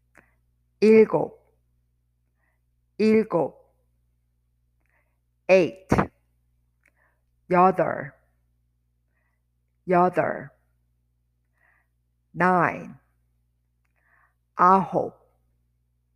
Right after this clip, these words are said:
아홉. Ten. 열. 열.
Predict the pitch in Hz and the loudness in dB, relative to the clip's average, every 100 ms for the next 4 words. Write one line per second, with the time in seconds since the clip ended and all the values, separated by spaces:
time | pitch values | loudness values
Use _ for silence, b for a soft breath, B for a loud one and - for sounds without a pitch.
0 | _ _ _ _ _ _ - 180 180 190 | _ _ _ _ _ _ 0 4 6 4
1 | - 151 - _ _ _ _ _ _ _ | -2 -6 -8 _ _ _ _ _ _ _
2 | _ _ _ _ _ _ _ _ _ _ | _ _ _ _ _ _ _ _ _ _
3 | - 226 185 135 - _ _ _ _ _ | -6 -2 -2 -2 -8 _ _ _ _ _
4 | _ _ _ _ _ _ _ _ _ _ | _ _ _ _ _ _ _ _ _ _
5 | - 180 175 143 135 143 - _ _ _ | -4 2 2 2 -2 -10 -20 _ _ _
6 | _ _ _ _ _ _ _ _ _ _ | _ _ _ _ _ _ _ _ _ _
7 | _ _ _ _ - 185 180 170 139 - | _ _ _ _ -6 0 2 2 0 -6